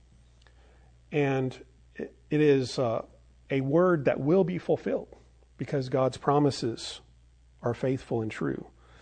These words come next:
Uh, it may also come to us as testimony, uh, through instruction, through God, uh, revealing to us who he is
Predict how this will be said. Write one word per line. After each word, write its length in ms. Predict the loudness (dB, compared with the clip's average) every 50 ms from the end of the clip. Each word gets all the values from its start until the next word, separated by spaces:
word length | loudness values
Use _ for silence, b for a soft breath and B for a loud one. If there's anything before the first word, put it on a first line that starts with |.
| b b b b b 0
Uh, 160 | 0 0 2 4
it 60 | 4
may 160 | 6 6 8
also 340 | 8 6 6 6 4 0 2
come 180 | 4 2 2 2
to 140 | 4 4 4
us 220 | 4 4 4 0
as 160 | -2 -2 -2
testimony, 720 | -2 -4 -4 -4 -2 0 2 2 2 0 -2 -4 -8 -12 -16 b b b b b b b b b b b
uh, 120 | -8 -8 -8 -10 -16 -20 -20 _
through 400 | -4 0 2 4 4 4 2 0
instruction, 600 | -2 -6 -8 -6 -4 -4 -4 -4 -4 -10 -12 -12 -14 -20 -20 _ _ _ _ _ _ _ _ _ -20 -20 _ _ -12
through 260 | -2 0 0 2 2
God, 600 | 2 2 2 2 2 0 0 0 -2 -4 -8 -12 -12
uh, 120 | -10 -10 -10 -12 -16 _ -20 _ -4
revealing 680 | -2 -2 0 2 2 2 4 2 2 2 0 -2 -4 -6 -10 -12
to 200 | -4 -2 0 0
us 420 | 2 0 -2 -4 -8 -14 -14 -16 -20 -20 _ -8
who 160 | -4 -4 -2
he 220 | -2 -2 -2 -2
is 400 | -2 -4 -6 -8 -10 -16 -16 -18